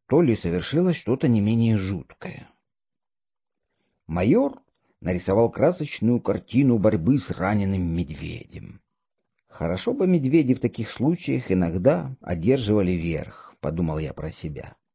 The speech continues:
Они, во всяком случае, не стали бы потом хвалиться этим. Не успели мы прийти в себя, как нас принялся развлекать чтением мыслей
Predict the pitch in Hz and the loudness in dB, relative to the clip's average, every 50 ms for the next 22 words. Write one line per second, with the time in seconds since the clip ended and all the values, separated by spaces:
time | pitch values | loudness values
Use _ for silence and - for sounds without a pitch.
0 | _ _ _ _ _ _ _ _ _ _ _ _ _ _ _ _ _ _ _ - | _ _ _ _ _ _ _ _ _ _ _ _ _ _ _ _ _ _ _ 0
1 | 180 226 262 262 226 180 - 185 165 175 156 151 139 - - 156 147 - - 120 | 2 4 4 4 2 0 2 0 0 2 2 0 0 -2 -2 -4 -4 -2 -2 0
2 | 123 120 117 110 - - - - 87 95 90 92 92 - 85 82 - 95 98 87 | 2 2 2 0 -4 -8 -6 0 0 2 4 4 2 2 0 -2 0 0 -2 -2
3 | - - - - - 95 101 90 80 67 - - - - 80 73 71 67 67 67 | -2 -6 -10 -4 0 2 2 2 0 -2 -6 -12 -12 -10 -10 -8 -8 -10 -14 -16
4 | - - - - 73 65 - _ _ _ _ _ _ _ _ _ _ _ _ _ | -18 -18 -18 -18 -18 -20 -20 _ _ _ _ _ _ _ _ _ _ _ _ _
5 | _ _ _ _ _ _ _ _ _ _ _ _ _ _ _ _ _ _ _ - | _ _ _ _ _ _ _ _ _ _ _ _ _ _ _ _ _ _ _ -10
6 | - - 95 123 160 - - _ 277 269 196 135 131 143 147 - 117 110 120 117 | -6 -4 -2 -2 -2 -4 -4 _ -2 2 4 6 6 6 6 4 4 2 2 2
7 | - - 180 135 104 - - 90 76 80 110 147 214 220 214 208 - _ _ _ | 0 -2 -4 -4 -4 -6 -6 -4 -2 0 0 0 -2 -4 -8 -12 -16 _ _ _
8 | _ _ _ _ _ _ _ _ - 80 - - 80 90 110 160 202 214 208 - | _ _ _ _ _ _ _ _ -8 -8 -6 -4 0 2 2 2 2 0 -2 -6
9 | - - - _ _ - 98 139 170 165 127 110 107 - 101 87 85 82 64 73 | -14 -20 -20 _ _ 0 2 2 4 2 2 0 -2 -2 -2 -2 -2 -2 -4 -4
10 | 82 85 175 - 185 220 240 - - _ _ _ _ - - - - - - 190 | -4 -4 -2 2 2 2 2 0 -4 _ _ _ _ -14 -14 -12 -12 -2 2 2
11 | 226 220 202 196 196 196 185 160 131 117 131 127 110 87 - - - - 85 82 | 4 4 2 2 2 4 4 6 6 6 6 6 6 4 0 -6 -8 -6 -2 -2
12 | 82 73 - | -2 -2 -4